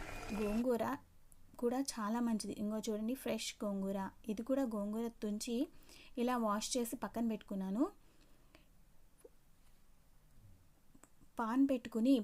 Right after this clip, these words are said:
పాన్లో ఆయిల్ వేసుకోండి, తగినంత ఆయిల్ వేసుకుని తర్వాత మీడియం సైజు ఉల్లిపాయలు అయితే మూడు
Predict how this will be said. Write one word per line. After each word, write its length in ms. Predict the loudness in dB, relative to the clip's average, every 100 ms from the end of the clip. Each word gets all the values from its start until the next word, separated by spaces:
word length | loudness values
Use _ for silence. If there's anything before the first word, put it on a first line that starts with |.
| 2
పాన్లో 340 | 2 4 4 6
ఆయిల్ 200 | 4 2 2
వేసుకోండి, 400 | 0 -2 -2 0 0 2
తగినంత 400 | 0 0 0 0 0
ఆయిల్ 200 | 0 0
వేసుకుని 420 | 0 -2 -4 -2 -2 -4 -20 -20 -8 -4
తర్వాత 360 | 0 0 0 0 -2 -8 -10 2
మీడియం 340 | 6 8 10 8 6
సైజు 400 | 4 2 2 0 0 -8 -20 -20 -20 -20 -4 0
ఉల్లిపాయలు 440 | 2 2 2 2 0
అయితే 160 | 2 2
మూడు 160 | 2